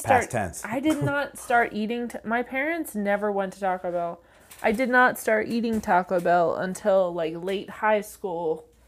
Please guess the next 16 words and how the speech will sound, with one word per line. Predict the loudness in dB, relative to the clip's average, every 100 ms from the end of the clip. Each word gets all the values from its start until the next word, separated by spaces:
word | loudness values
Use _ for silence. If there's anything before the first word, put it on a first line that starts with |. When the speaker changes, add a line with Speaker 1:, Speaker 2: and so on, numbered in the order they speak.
| _ _ _ -10
Speaker 2:
when, | -4 -4 -4 -6 -10 -14 _ -14
like, | -12 -8
I | -6
dated | -4 -4 -4
my | -8 -10
ex-boyfriend. | -12 -12 -10 -10 -12 -12
They | -4 -4
went | -4 -8
to | -8
Taco | -8 -8 -6
Bell, | -8
and | -8
then | -10
that's | -6 -6 -8
when, | -12 -12 -12 -12
Speaker 1:
Yeah. | -10 -12